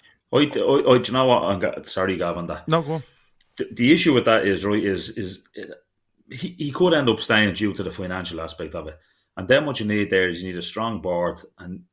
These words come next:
Speaker 1: it, it's like every aspect the club needs to realise, right, he's not going anywhere. We are where we are, and we have to get ourselves out of it, because if not, you're gonna have a manager with a relegation on a C V, a club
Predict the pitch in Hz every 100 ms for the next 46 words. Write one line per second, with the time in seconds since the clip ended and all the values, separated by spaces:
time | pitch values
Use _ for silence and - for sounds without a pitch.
0 | - - - 113 - - - 127 131 -
1 | 120 110 113 104 - 98 92 98 95 95
2 | 95 - 90 92 92 90 85 95 95 82
3 | _ _ _ _ _ _ _ _ - 123
4 | 135 131 117 104 95 90 104 - _ _
5 | _ - - _ _ _ _ _ _ _
6 | _ _ _ _ - 107 110 123 110 87
7 | 82 87 98 - _ _ _ - 95 104
8 | 98 90 87 - 92 85 87 87 85 78
9 | 76 98 113 131 104 110 - _ _ _
10 | _ _ 87 101 92 92 131 139 120 107
11 | 98 98 101 92 95 90 92 87 87 92
12 | 87 87 87 92 - - - 123 131 -